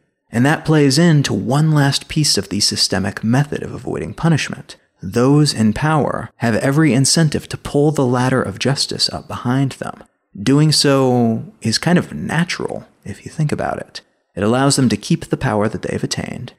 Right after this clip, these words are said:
and it keeps them from being knocked down below the level of favoritism that they believe they've earned.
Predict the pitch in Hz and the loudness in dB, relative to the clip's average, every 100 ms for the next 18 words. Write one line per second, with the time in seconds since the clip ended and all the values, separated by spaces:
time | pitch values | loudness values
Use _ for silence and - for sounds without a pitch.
0 | _ 202 202 - 175 - 160 151 143 117 | _ -6 -6 0 0 0 0 0 2 2
1 | 123 123 107 110 117 120 - - 104 110 | 2 2 2 2 0 -4 -10 -4 -2 -2
2 | - - - _ _ - 104 117 110 123 | -4 -6 -14 _ _ -10 -2 2 2 2
3 | 131 135 117 107 117 113 110 110 - 101 | 2 2 2 2 0 0 0 0 -4 -8
4 | - 175 151 - - - 69 120 _ - | 0 0 0 -4 -6 -6 -6 -12 _ -8
5 | 104 110 104 92 82 - 107 139 135 - | -2 0 0 -2 -4 -6 -2 -2 -2 -6
6 | - | -20